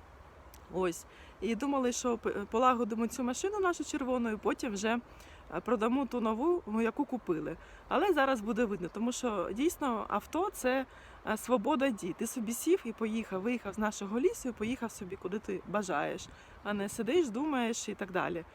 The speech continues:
Е, звісно, е, багато людей живуть без авто, я розумію це.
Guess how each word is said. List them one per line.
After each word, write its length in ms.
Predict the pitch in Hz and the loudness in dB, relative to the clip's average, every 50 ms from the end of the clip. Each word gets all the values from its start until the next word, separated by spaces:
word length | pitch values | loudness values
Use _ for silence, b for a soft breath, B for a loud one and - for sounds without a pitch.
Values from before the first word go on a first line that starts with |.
| B B B B B B B B - - - | B B B B B B B B -16 -6 -2
Е, 220 | 202 220 208 196 | 0 2 2 0
звісно, 520 | 214 196 220 302 392 - - 320 277 247 208 226 - - | -2 0 2 2 2 2 2 2 0 0 0 -4 -6 -4
е, 600 | - 226 214 214 214 214 214 214 214 214 214 208 208 208 208 196 - - - - - - - - | -2 0 0 0 0 0 0 2 2 2 0 0 0 0 -2 -4 -6 -12 -20 -20 -20 -20 -14 0
багато 360 | 185 254 254 285 339 - 311 | 2 4 6 6 4 4 2
людей 260 | 247 254 220 359 440 | -2 0 2 2 2
живуть 300 | 415 269 240 208 269 269 | 2 0 -2 -2 -4 -2
без 160 | 240 233 220 220 | -2 -2 0 -2
авто, 300 | 214 - - - 170 180 | -2 -2 -2 -2 -2 0
я 140 | 196 - | 2 2
розумію 500 | 339 339 277 226 233 214 202 180 170 151 - | 2 2 0 0 -2 -2 -2 -2 -4 -6 -8
це. 240 | - - 190 190 - | -8 -10 -10 -10 -10